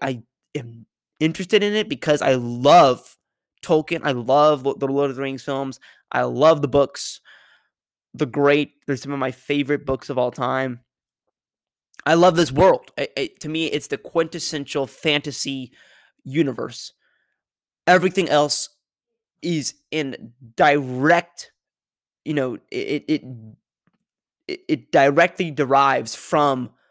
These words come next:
what Tolkien did. Game of Thrones, Harry Potter, any big fantasy series after Tolkien has modeled it in some way.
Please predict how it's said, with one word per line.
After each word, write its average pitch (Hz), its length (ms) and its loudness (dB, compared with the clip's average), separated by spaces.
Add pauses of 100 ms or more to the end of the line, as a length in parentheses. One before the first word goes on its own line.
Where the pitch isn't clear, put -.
(180)
what 147 240 0
Tolkien 143 340 -4
did. - 220 -14 (640)
Game 180 280 4
of 165 80 -4
Thrones, 127 480 -6 (260)
Harry 190 320 2
Potter, 127 460 -4 (480)
any 220 420 2 (140)
big 170 420 0
fantasy 139 420 -4
series 127 480 -8
after 139 600 -2 (400)
Tolkien 127 440 -4 (100)
has 180 380 0
modeled 175 460 2
it 143 160 -2 (120)
in 175 140 -2
some 165 400 2
way. 135 240 -2